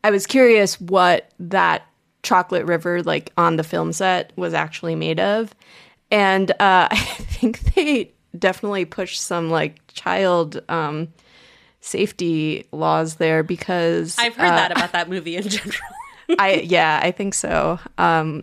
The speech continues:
Speaker 1: we, we should do an investigation on that. But, uh, I guess the river was just a giant, like, trough that they dug out, um,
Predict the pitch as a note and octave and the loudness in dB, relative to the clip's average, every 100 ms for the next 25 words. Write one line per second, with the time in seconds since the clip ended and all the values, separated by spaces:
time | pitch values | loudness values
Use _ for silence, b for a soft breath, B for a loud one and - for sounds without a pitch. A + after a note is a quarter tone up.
0 | - F3+ F3 - F3 F3+ - F3+ B3+ _ | -6 -4 -4 -8 -10 -10 -10 -10 -12 _
1 | - G3 G3+ G3+ - - - - - - | -10 -6 -6 -8 -10 -14 -14 -14 -14 -12
2 | - - - G3+ F#3+ - B B B B | -8 -8 -2 2 2 0 B B B B
3 | - G3+ F#3+ F3 D3+ - _ - G#3+ B3 | 0 4 6 4 2 -2 _ -2 2 2
4 | - - C#4+ A#3+ - F#3 G#3 G3+ F#3+ F3 | 2 4 6 6 4 4 4 6 6 6
5 | E3+ D#3+ F3+ E3+ - - F3+ D#3 E3+ E3+ | 4 2 2 2 -2 -4 -4 0 2 2
6 | - E3+ E3 - D#3 D3+ D3+ - - D#3 | 2 2 0 0 2 0 -2 -6 0 2
7 | B3 - - F#3 F#3 - F#3+ F#3 F#3+ G3 | 2 -2 -4 -2 0 0 2 4 2 2
8 | A3+ A#3+ B3+ - _ F3+ F3 E3 D#3+ D#3 | 0 0 -2 -6 _ 2 2 0 -4 -8